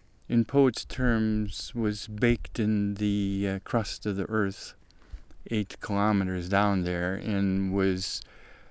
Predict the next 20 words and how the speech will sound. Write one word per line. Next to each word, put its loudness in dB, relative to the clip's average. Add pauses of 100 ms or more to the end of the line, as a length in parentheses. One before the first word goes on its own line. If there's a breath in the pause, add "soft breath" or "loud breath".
(400 soft breath)
by, 4
uh, 2
the 0
dynamism 6
of -4
the 0
Earth's -2
crust -2
itself 2
thrust 0
upward. -4 (1000 soft breath)
And 6
that 8
forms 8
the 2
center 4
part 2 (460 soft breath)
of 0
our 8
wheel, 2